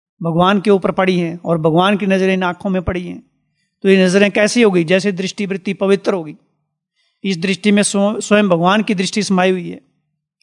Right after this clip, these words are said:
ये दृष्टि जैसे भाई भाई की दृष्टि हो गई है, कल्याणकारी दृष्टि हो गई है, सुखमय दृष्टि हो गई है, एक दो को आगे बढ़ाने का दृष्टि हो गई है, सबके गुण ग्राहक गुण देखने की दृष्टि हो गई है।"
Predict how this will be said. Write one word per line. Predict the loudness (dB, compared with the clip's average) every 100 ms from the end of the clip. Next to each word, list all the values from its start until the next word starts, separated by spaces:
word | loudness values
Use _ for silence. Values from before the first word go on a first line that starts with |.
| _ _ _ 0
ये |
दृष्टि | 2 2 2
जैसे | 2 2 2
भाई | 2 2 4
भाई | 2
की | 2
दृष्टि | -2 -2 -2
हो | -2
गई | -2 -10
है, | -14 -20 _ _ _
कल्याणकारी | -2 0 0 0 2 2
दृष्टि | 2 0 0
हो | -2
गई | -2 -8
है, | -12 -20 _ _ -16
सुखमय | -6 0 4 4
दृष्टि | 4 0 2
हो | 2 4
गई | 0
है, | -4 -12 -20 _ _ _ -2
एक | 0 0
दो | 2 2
को | 4
आगे | 2 2 0
बढ़ाने | 0 0 0
का | 2 0 -2 _ _ _ -14
दृष्टि | -6 0 0 4
हो | 4
गई | 4 0
है, | -2 -8 _ _ _
सबके | -2 -2 0 0
गुण | 4 2
ग्राहक | 2 0 -2 -4
गुण | 0 0
देखने | 2 2 2
की | 2
दृष्टि | 0 -2 -4
हो | -6
गई | -6 -10
है।" | -12